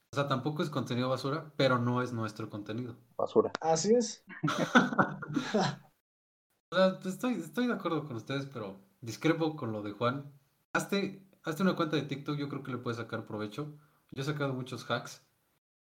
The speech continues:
Speaker 1: Que, que
Speaker 3: Sí.
Speaker 1: me han ayudado. Y, y la verdad es que otra cosa que sí que, que,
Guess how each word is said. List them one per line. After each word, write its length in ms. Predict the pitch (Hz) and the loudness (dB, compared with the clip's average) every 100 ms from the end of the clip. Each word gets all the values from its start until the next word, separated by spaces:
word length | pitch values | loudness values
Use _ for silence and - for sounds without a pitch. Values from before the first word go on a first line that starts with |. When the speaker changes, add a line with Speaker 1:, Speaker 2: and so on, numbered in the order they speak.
| _ | _
Speaker 1:
Que, 160 | 123 117 | -4 -2
que 320 | 123 123 - | -4 -6 -8
Speaker 3:
Sí. 340 | - 139 131 - - _ _ | -4 -2 -2 -4 -16 _ _
Speaker 1:
me 120 | 113 120 | -2 0
han 100 | 120 | 0
ayudado. 480 | 117 131 165 143 | 2 2 4 2
Y, 180 | 117 110 - | 0 -6 -4
y 340 | 151 143 143 143 | 0 2 2 4
la 120 | 139 | 4
verdad 280 | 143 147 165 | 6 4 2
es 80 | - | 0
que 80 | 156 | 0
otra 200 | 151 151 | 0 0
cosa 240 | 156 156 | -2 -4
que 80 | 147 | -4
sí 140 | 117 123 | -8 -6
que, 240 | 135 123 | -6 -6
que, 160 | - - | -10 -20